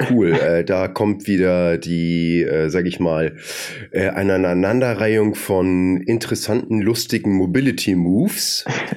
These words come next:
Speaker 2: Ja.
Speaker 1: als Movement Flow und, ähm, dann kannst du eben halt immer die, die Wasserlachen sozusagen dann nachher
Speaker 2: <laughs>
Speaker 1: sehen, wo die Leute trainiert haben.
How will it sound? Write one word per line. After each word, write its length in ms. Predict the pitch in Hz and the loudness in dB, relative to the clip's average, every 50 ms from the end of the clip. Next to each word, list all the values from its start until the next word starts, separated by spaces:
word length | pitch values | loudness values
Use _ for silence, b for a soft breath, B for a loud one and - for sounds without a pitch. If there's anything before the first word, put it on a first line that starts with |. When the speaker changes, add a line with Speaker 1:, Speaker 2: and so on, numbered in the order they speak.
| - - - | -10 -4 -2
Speaker 2:
Ja. 80 | 104 | 0
Speaker 1:
als 240 | 107 101 87 - - | 0 0 -2 -2 -2
Movement 420 | 123 139 190 208 - 135 117 101 | 0 2 2 2 2 0 0 0
Flow 440 | - - - 90 90 92 104 147 - | -2 -4 0 2 2 4 4 2 0
und, 580 | - - 113 117 113 113 113 120 113 - - - | 0 0 0 2 2 2 2 0 -2 -2 -4 -2
ähm, 600 | - 101 98 101 104 104 104 104 104 101 98 98 90 | 0 2 2 2 2 2 2 2 2 0 0 -2 -2
dann 240 | 101 95 85 98 95 | -2 0 0 0 -2
kannst 420 | - 107 110 107 - - - - 104 | -2 -2 -2 -2 -2 -4 -4 -2 -2
du 240 | 104 101 98 85 | 0 0 0 0
eben 240 | 80 87 90 95 95 | 0 0 0 0 0
halt 200 | 92 90 87 85 | 0 -2 -2 0
immer 300 | 85 82 95 92 87 87 | 0 -2 0 0 0 0
die, 380 | 82 87 87 87 82 82 85 - | 0 0 -2 0 0 -2 -2 -2
die 180 | 85 87 87 | -2 -2 0
Wasserlachen 800 | 95 92 - - 87 82 78 73 76 71 87 82 80 73 76 78 | 0 -2 0 0 0 0 0 0 -2 -4 -4 -4 -4 -4 -4 -6
sozusagen 720 | 78 - - 78 - - 82 71 80 71 69 69 67 69 | -10 -8 -10 -8 -8 -8 -6 -4 -2 -2 -2 -2 -4 -2
dann 120 | 67 69 69 | -2 -2 -2
nachher 320 | 69 - - 82 71 80 76 | 0 2 2 2 2 2 0
Speaker 2:
<laughs> 20 | |
Speaker 1:
sehen, 320 | 65 80 78 73 71 71 | 0 0 0 0 0 0
wo 80 | 73 80 | -2 -2
die 80 | 73 71 | 0 0
Leute 260 | 76 80 78 78 76 | 0 0 0 -2 -4
trainiert 380 | - - 78 78 80 78 76 | -4 -4 -2 0 0 0 -2
haben. 260 | 76 67 64 69 - | -4 -4 -4 -4 -8